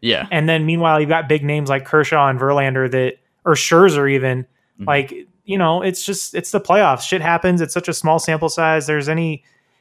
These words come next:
Speaker 2: any number of things that could happen. Like, eh, whatever. Three, three runs in six innings. That's, that's a fine playoff start in my book.
Speaker 1: Yeah.
Speaker 2: I'll fight anybody over that.
Speaker 1: Absolutely. No, yeah, he,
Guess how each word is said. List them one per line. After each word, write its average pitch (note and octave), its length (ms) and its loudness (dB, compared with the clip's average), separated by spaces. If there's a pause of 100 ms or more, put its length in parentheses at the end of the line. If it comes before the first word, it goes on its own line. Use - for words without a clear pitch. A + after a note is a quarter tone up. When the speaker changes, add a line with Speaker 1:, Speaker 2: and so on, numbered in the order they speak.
(120)
Speaker 2:
any G3 180 4
number G3 240 6
of E3 60 2
things D#3+ 160 0
that C#3+ 80 -6
could C#3 100 -2
happen. C3 340 0
Like, B2+ 180 -4
eh, D#3 120 -4
whatever. D#3 580 -2 (100)
Three, F#3 380 2 (160)
three A3 200 0
runs G3 280 2
in D#3+ 100 -2
six E3+ 240 -6
innings. D3+ 260 -2
That's, C#3+ 280 -4
that's D3+ 220 -4
a C3+ 60 -6
fine C3+ 300 -2
playoff C3 240 -2
start C3+ 200 -8
in C#3+ 60 -10
my B2+ 100 -6
book. B2+ 300 -8 (320)
Speaker 1:
Yeah. B2 220 0
Speaker 2:
I'll C3+ 80 0
fight C#3+ 280 0
anybody C3 340 -6
over B2+ 180 -6
that. B2+ 260 -6 (380)
Speaker 1:
Absolutely. D2 600 -8 (580)
No, G2+ 200 -2
yeah, F2+ 240 -4
he, G#2 600 -10